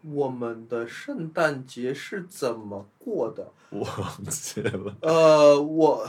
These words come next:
Speaker 2: 你们是过平安夜，对吧？
Speaker 1: 对，就二十四号平安夜嘛，
Speaker 2: 嗯。
Speaker 1: 我们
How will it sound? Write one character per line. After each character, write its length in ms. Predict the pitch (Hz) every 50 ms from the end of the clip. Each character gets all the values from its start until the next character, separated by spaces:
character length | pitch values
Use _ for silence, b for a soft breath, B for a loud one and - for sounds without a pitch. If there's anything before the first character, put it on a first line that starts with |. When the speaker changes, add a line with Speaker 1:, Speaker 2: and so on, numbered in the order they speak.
| - 151 180
Speaker 2:
你 80 | 139 127
们 120 | 135 -
是 160 | - - 220
过 160 | - 220 175
平 200 | - - - 139
安 160 | 175 - - 311
夜， 220 | 349 339 - 104
对 100 | - 175
吧？ 280 | 175 165 - - - -
Speaker 1:
对， 180 | - 165 147 143
就 140 | - - 139 156
二 180 | - 220 190
十 60 | 196
四 200 | 196 190 - 233
号 120 | 208 170 -
平 180 | - 131 143
安 140 | 160 196 233
夜 100 | 240 175
嘛， 100 | 127 95
Speaker 2:
嗯。 80 | 87 104
Speaker 1:
我 140 | 110 107 104
们 400 | - 110 110 107 107 104 104